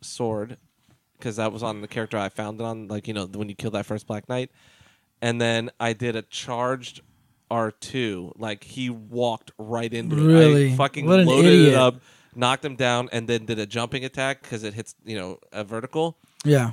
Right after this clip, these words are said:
Speaker 1: And killed him. And then the other guy and I, like, I backed off. I bowed again. He bowed.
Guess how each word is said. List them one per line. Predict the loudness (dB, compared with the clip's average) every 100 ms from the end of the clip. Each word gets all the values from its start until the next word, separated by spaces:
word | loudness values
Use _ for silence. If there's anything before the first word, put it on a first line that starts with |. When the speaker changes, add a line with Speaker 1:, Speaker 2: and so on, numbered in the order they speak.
| -6
Speaker 1:
And | -6 -6 -6 -8
killed | -6 -4
him. | -4 -6
And | -6
then | -8
the | -6
other | -6 -6
guy | -6 -6
and | -8
I, | -8 -8 -10 -10
like, | -14 -14 -18 _ _
I | -12
backed | -4 -2 -2 -2
off. | -2 -2
I | -6
bowed | -2 -2
again. | -4 -6 -8
He | -10
bowed. | -8 -6 -4 -4 -6